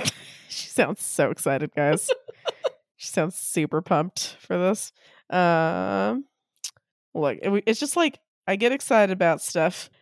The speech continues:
Speaker 1: Uh, for some reason it's deciding to, like, take about five years to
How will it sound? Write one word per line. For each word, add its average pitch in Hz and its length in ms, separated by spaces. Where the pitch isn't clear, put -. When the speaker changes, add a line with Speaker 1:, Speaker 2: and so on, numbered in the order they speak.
Speaker 1:
Uh, 165 360
for - 60
some - 280
reason 185 260
it's 175 160
deciding 180 480
to, 175 200
like, 156 460
take 208 200
about 185 220
five 175 280
years 175 300
to 190 280